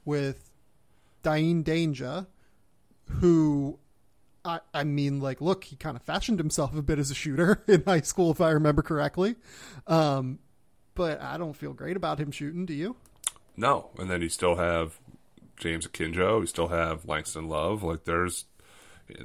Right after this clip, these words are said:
Speaker 2: Adam Flagler's
Speaker 1: And you
Speaker 2: back.
Speaker 1: mentioned Jeremy Sochan,
Speaker 2: Yeah.
Speaker 1: too. Like, that's a guy that's actually really interesting coming out of Poland, or the Polish League, if I remember
Speaker 2: Uh,
Speaker 1: correctly.
Speaker 2: yeah,
Speaker 1: So
Speaker 2: yeah. Belgian native. I think he played in Germany and Poland.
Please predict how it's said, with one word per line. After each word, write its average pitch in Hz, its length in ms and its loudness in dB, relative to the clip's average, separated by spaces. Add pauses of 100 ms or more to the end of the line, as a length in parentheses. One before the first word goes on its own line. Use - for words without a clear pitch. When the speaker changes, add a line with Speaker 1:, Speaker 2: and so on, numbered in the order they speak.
(200)
Speaker 2:
Adam 92 160 6
Flagler's 95 540 6
Speaker 1:
And - 20 4
you - 60 6
Speaker 2:
back. 98 180 10
Speaker 1:
mentioned 147 240 4
Jeremy 156 300 2
Sochan, 175 440 2
Speaker 2:
Yeah. 139 140 4
Speaker 1:
too. 226 340 -4 (380)
Like, 151 160 -2
that's 156 220 -4
a 156 180 -4 (160)
guy 147 160 -2
that's 151 140 -4
actually 160 300 -2
really 170 200 2
interesting 160 460 -2
coming 165 240 0
out 160 100 0
of 160 100 -2
Poland, 170 460 0
or 135 60 -10
the 131 80 -10
Polish 165 340 0
League, 135 220 -8
if 131 100 -8
I 143 60 -8
remember 139 340 -6
Speaker 2:
Uh, 95 300 0
Speaker 1:
correctly. 90 160 -2
Speaker 2:
yeah, 117 80 6
Speaker 1:
So 139 160 0 (160)
Speaker 2:
yeah. 90 100 -8 (240)
Belgian 92 320 -2
native. 87 240 -4
I 82 40 -12
think 90 200 -8
he 92 60 2
played 87 140 4
in 82 60 -2
Germany 87 360 -8
and 85 100 -16
Poland. 82 400 -8